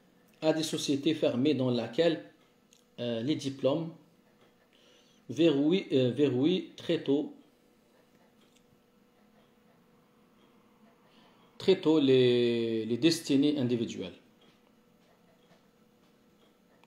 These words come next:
Pour tester cette hypothèse, on peut partir de l'examen des corrélations entre les variables reproduction, emprise, euh,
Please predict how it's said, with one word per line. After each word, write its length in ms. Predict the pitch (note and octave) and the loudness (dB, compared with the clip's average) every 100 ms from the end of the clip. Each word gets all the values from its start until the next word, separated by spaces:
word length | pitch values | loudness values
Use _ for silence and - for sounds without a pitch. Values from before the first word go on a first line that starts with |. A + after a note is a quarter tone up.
| _ _ _ _ _ _ _ _ _ _ _ _ - | _ _ _ _ _ _ _ _ _ _ _ _ -16
Pour 160 | D3+ - | -8 -2
tester 280 | A#3+ - | -2 0
cette 220 | F#3+ E3 D3+ | -2 0 -2
hypothèse, 500 | C3+ B2+ C3 G3 G3 | -2 -2 0 -2 -2
on 80 | C#3 | -4
peut 160 | C3+ D3+ | -4 -2
partir 360 | C3+ - D#3 | -4 -4 -4
de 80 | B2+ | 0
l'examen 640 | C3+ A#2 B2 A#2+ D#3 F3 - | 0 0 -2 -2 -2 -6 -12
des 180 | C3 B2 | -8 -6
corrélations 540 | E3 E3 C#3+ - D#3+ | -2 -2 -2 -2 -6
entre 220 | C#3+ - A#2+ | -6 -6 -4
les 100 | A2+ | -2
variables 460 | D#3 C#3 D3 C#3 | 0 2 0 0
reproduction, 640 | B2+ D3 D3+ C3 - D#3 C3+ | -2 -4 -4 -6 -6 -6 -6
emprise, 400 | B2 E3 C3 - - | -4 -4 -6 -12 -10
euh, 760 | A#2+ A#2 A2+ A2 G#2+ G#2+ G#2+ | -6 -4 -4 -4 -6 -6 -6